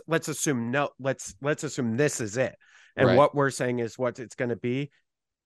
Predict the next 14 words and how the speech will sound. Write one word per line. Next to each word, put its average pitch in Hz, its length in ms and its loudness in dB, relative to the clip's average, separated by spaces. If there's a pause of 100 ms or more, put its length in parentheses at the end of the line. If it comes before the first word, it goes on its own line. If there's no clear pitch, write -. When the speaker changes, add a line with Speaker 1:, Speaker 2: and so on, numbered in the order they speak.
(160)
Speaker 1:
Then 123 560 2
I 135 160 4
want 135 260 2
everything 139 560 -2
that 123 140 -2
has 127 200 -4
unhindered 117 560 -4
on 104 200 -4
it 95 120 -10
to 110 100 -10
come 117 360 0
down 107 260 -2
ten 98 240 -8
points. 92 460 -14